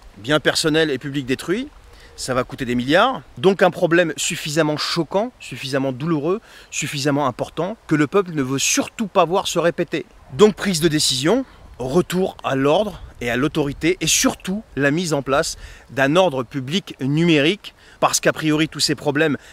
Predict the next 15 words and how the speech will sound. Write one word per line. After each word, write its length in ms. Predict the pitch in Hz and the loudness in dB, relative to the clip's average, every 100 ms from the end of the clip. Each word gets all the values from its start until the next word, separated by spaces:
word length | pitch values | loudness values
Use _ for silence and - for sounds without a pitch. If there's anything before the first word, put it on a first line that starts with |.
| - | -10
prennent 220 | - 160 | 0 4
leurs 200 | 156 147 | 4 2
origines 460 | 151 147 143 160 110 - - - - | 2 2 2 0 -2 -6 -20 -20 -12
dans 180 | 123 165 | 2 4
les 180 | 156 139 | 4 2
applications 560 | - 139 143 135 151 | -2 -2 -2 0 0
numériques 400 | 139 135 135 143 - | 2 2 2 -2 -4
qui 100 | 123 | -4
permettent 380 | 135 127 135 | 0 0 0
aux 60 | 127 | -2
gens 120 | 135 | -4
de 60 | 120 | -4
communiquer 340 | 117 110 107 | -6 -6 -8
entre 260 | 101 104 202 | -10 0 0
eux. 100 | 277 | 0